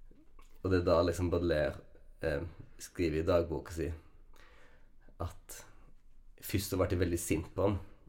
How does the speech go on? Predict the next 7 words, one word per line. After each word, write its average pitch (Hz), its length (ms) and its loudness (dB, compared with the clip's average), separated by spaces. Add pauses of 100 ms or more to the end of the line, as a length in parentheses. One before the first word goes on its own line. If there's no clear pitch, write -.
(480)
før 90 260 2
jeg 87 80 0
skjønte 82 360 2
at - 340 -4 (1120)
det 95 220 4
var 87 240 6
de 85 340 2